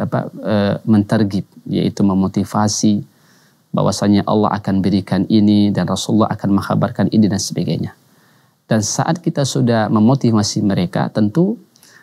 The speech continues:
adalah salah satu bentuk wejangan dan nasihat adalah tentu kita akan berikan ancaman bagi yang tidak mengindahkan perintah ini, maka ancamannya, maka hukumnya dalam Islam ini dan ini dan seterusnya. Nah, oleh karenanya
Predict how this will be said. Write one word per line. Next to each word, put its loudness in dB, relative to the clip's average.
adalah 0
salah -4
satu 0
bentuk 2
wejangan 0
dan -2
nasihat -2
adalah 0
tentu 0
kita -2
akan 0
berikan -2
ancaman 0
bagi 4
yang 0
tidak 4
mengindahkan 2
perintah 0
ini, 0
maka -4
ancamannya, 2
maka -2
hukumnya 2
dalam -2
Islam -4
ini 4
dan 0
ini 4
dan -2
seterusnya. -6
Nah, 0
oleh 2
karenanya 0